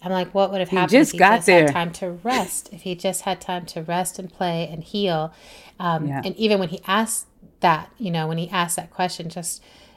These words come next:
Speaker 1: it, what would it have looked like if she had the capacity to be like, "We can build up to that.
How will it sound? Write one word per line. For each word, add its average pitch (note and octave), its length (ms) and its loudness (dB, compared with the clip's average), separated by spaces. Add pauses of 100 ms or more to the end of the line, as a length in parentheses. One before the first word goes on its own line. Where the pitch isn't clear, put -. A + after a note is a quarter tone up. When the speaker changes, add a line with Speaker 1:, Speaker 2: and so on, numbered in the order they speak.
Speaker 1:
it, F3 420 0
what F#3 200 0
would F3 100 -2
it E3+ 40 0
have D#3+ 100 -4
looked D#3+ 180 -6
like E3 140 -8
if D#3+ 60 -10
she - 240 -8
had D#3+ 180 -10
the E3 80 -18
capacity E3 460 -8
to E3+ 40 -12
be F3 60 -6
like, E3 260 -4 (920)
"We G3+ 100 4
can F#3+ 180 -2
build F3 240 -2
up E3+ 140 -4
to - 140 -10
that. F3+ 280 -8